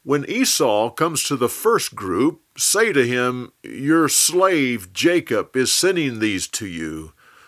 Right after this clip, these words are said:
Look, you can see him back there.'" He told the second and the third the same thing. He was hoping these things would help Esau be more forgiving. He then spent the night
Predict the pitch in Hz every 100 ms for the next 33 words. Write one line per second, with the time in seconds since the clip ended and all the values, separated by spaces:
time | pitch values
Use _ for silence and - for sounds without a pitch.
0 | - 160 240 147 - - - - 214 -
1 | 160 - 240 208 170 170 185 220 208 196
2 | 220 220 208 113 90 - _ _ _ _
3 | _ _ _ _ _ _ _ _ - 98
4 | 120 113 87 - 113 110 143 143 101 90
5 | 87 - 113 131 120 78 - 98 113 107
6 | 87 104 92 82 69 _ _ _ _ _
7 | _ _ _ 131 151 139 180 180 185 143
8 | 165 202 - - 175 190 196 160 165 147
9 | 170 165 - 135 196 170 - 143 151 151
10 | 143 113 - 139 151 147 123 120 120 120
11 | - - 90 80 73 71 71 71 _ _
12 | _ _ _ _ _ _ _ _ _ _
13 | _ _ _ _ _ _ 120 113 123 139
14 | - - 135 143 156 139 135 95 73 -